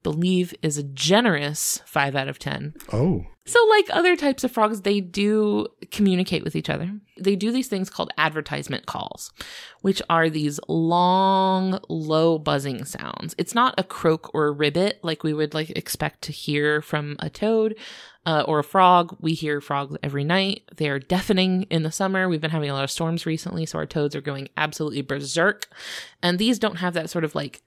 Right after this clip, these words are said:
Speaker 1: loud cry. It's really quiet and it's very low pitched. And
Speaker 2: Really?
Speaker 1: ki-, yeah.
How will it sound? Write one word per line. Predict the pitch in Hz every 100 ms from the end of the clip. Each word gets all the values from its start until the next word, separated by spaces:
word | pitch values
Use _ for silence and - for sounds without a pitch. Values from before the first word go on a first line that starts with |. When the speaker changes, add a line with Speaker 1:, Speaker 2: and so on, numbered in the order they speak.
| _
Speaker 1:
loud | 165 156 143 143 139 147 -
cry. | - 151 139 135
It's | 185 -
really | 165 214 311
quiet | - - 160 214 311 - -
and | 170
it's | 165
very | 165 180 165
low | 151 143
pitched. | - 147 - - - - -
And |
Speaker 2:
Really? | 170 117
Speaker 1:
ki-, | 87 -
yeah. | 185 156 135 -